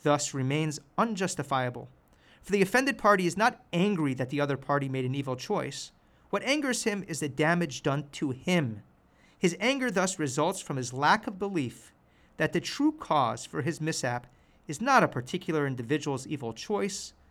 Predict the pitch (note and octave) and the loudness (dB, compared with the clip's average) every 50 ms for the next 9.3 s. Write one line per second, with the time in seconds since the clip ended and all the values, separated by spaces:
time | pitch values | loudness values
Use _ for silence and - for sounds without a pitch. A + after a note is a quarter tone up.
0 | _ _ _ _ _ _ _ D3+ C#3 B2+ B2 A#2 A2+ - - - F3 E3+ F#3 F3 | _ _ _ _ _ _ _ -2 -2 -2 -2 -4 -6 -6 0 0 2 2 2 0
1 | E3+ E3+ E3 D#3 D#3+ E3 - _ _ _ _ _ _ - E3 D#3+ - - - C3+ | 0 -2 -2 -2 -4 -6 -10 _ _ _ _ _ _ -6 -6 -6 -6 -6 -4 -2
2 | A#2+ A2+ G#2+ G#2+ - _ _ _ _ _ _ _ _ _ _ _ _ _ _ _ | -2 -2 -4 -8 -10 _ _ _ _ _ _ _ _ _ _ _ _ _ _ _
3 | - - D#3+ D#3+ E3+ F#3 F#3+ F#3 - - _ - C#3 C#3 - C3+ B2+ - C#3 B2 | 0 4 6 8 8 6 4 2 -4 -8 _ -4 -4 -2 -2 -6 -4 -2 -4 -2
4 | A#2 A#2+ A2+ - - _ _ _ _ - _ _ _ _ _ _ _ _ - C3 | -2 -4 -6 -10 -16 _ _ _ _ -20 _ _ _ _ _ _ _ _ -8 -6
5 | - - F3 E3 E3 E3 D#3+ D3+ D3 D3 C3+ D3 D3 D3 D#3 E3+ E3+ - - - | -2 4 6 8 8 8 6 4 2 2 2 2 2 2 2 0 -6 -8 -12 -8
6 | C3+ C3 B2 B2+ - - D#3+ C#3+ D3 - E3+ - E3+ E3+ D#3+ D#3 C#3+ B2+ A#2+ A#2+ | -8 -8 -8 -6 -8 -8 -8 -8 -6 -8 -8 -4 -4 -4 -2 -2 -2 -2 -2 -2
7 | C3 C#3+ C#3+ C3 C3+ - - D#3+ D3 D3 C#3+ C#3 C3 - - _ _ _ _ _ | -2 -2 -2 -2 -2 -2 -2 -2 2 2 0 0 -2 -8 -18 _ _ _ _ _
8 | _ - D3+ C#3+ - - D3+ C#3 C3+ B2+ C3 C3+ A#2+ - C3 A#2+ A2 - F3+ E3+ | _ -6 -4 -4 -2 -2 -2 -2 -2 -4 -4 -6 -8 -6 -8 -10 0 2 2 4
9 | D#3+ D3+ - - - | 4 2 0 -2 -6